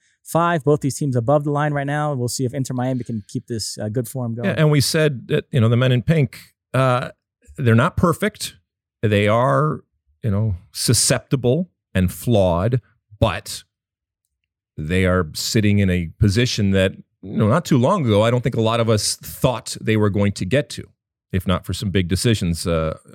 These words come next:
Speaker 2: ultimately. And the Red Bulls are just quiet as a mouse, just doing what they do without a whole lot of fanfare, without a whole lot of attention, uh, and sitting in fourth place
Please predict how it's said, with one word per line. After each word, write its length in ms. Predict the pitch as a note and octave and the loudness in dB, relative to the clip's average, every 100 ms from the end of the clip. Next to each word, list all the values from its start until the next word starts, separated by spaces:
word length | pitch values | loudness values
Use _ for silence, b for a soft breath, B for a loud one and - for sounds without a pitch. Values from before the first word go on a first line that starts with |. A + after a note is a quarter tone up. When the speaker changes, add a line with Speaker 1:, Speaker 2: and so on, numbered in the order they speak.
| - | -8
Speaker 2:
ultimately. 580 | F2+ D#2+ D2+ B1 - - B B B B - | -6 -4 -6 -6 -12 -18 B B B B -2
And 140 | E3+ | 2
the 80 | D3 | 4
Red 200 | F#3+ A#3+ | 2 2
Bulls 380 | F3 D#3+ - - _ _ _ - | 0 -2 -6 -12 _ _ _ -2
are 80 | G2 | 0
just 400 | A2+ - - - - - - | 0 -2 -8 -20 -16 -16 -10
quiet 340 | D2 E2+ A2+ | -4 0 2
as 120 | C#3 | 2
a 40 | D#3 | 0
mouse, 540 | A#2+ A#2 - - - _ | -2 -4 -8 -14 -20 _
just 240 | - E2 | -12 -8
doing 280 | E2+ G#2+ B2 | -2 0 2
what 140 | C#3 | 0
they 160 | - C#3 | -2 -2
do 480 | A2 G2 F#2+ F#2 G2+ - _ - | 0 0 2 0 -4 -12 _ -10
without 340 | D2 D2+ F2+ | -6 -2 0
a 40 | |
whole 140 | G#2 B2 | 2 2
lot 160 | A#2+ | 2
of 80 | A#2 | 0
fanfare, 560 | - G2+ F#2+ - F#2 F#2 | -2 -2 -2 -2 -4 -2
without 320 | C#2+ C2+ D2+ | -4 -6 -2
a 80 | G2+ | 0
whole 160 | B2 | 0
lot 180 | A#2+ A2+ | 2 2
of 60 | A#2 | 0
attention, 540 | A2 F2+ F2 - E2 B B B B | -2 -2 -2 -2 -4 B B B B
uh, 140 | F#2 - | 0 4
and 120 | F#2+ | 2
sitting 300 | - G2+ F#2+ | 4 2 4
in 80 | F2+ | 2
fourth 320 | - G2 - | 2 -2 -2
place 380 | F#2 E2+ - | -4 -4 -6